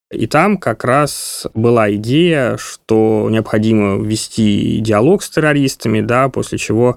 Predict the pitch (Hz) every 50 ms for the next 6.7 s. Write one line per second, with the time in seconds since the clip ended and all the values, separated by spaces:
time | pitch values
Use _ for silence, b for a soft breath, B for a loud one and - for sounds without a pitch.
0 | _ - - 120 123 131 131 143 139 127 - 120 110 117 117 - 120 113 - -
1 | 113 110 110 120 117 107 - - 104 98 - - 135 151 170 170 - 147 135 131
2 | 127 120 120 117 117 117 117 113 110 110 107 107 104 104 104 101 - - 107 107
3 | 110 113 127 131 127 117 107 113 107 107 101 107 104 104 107 107 107 - 104 -
4 | - 110 104 104 101 98 98 101 101 101 - - 143 160 165 143 123 104 98 101
5 | 113 110 104 - - 110 107 117 120 107 104 107 104 - 131 127 131 117 104 104
6 | 101 110 123 - - 127 135 123 98 - - - -